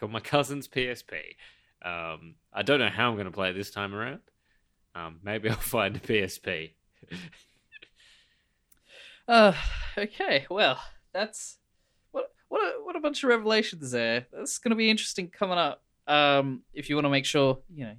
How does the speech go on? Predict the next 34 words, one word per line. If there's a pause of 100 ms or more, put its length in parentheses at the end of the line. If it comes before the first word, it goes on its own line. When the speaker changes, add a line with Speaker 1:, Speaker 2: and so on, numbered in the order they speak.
(120)
Speaker 2:
you're
gonna
make
sure
you
wanna
see
these
beautiful, (320)
beautiful
episodes, (380)
make
sure
to
subscribe (220)
to
us
on
iTunes
or
Spotify, (360)
rate
us
on
iTunes,
share
us
on
Spotify, (280)
hit
us
up
on
Facebook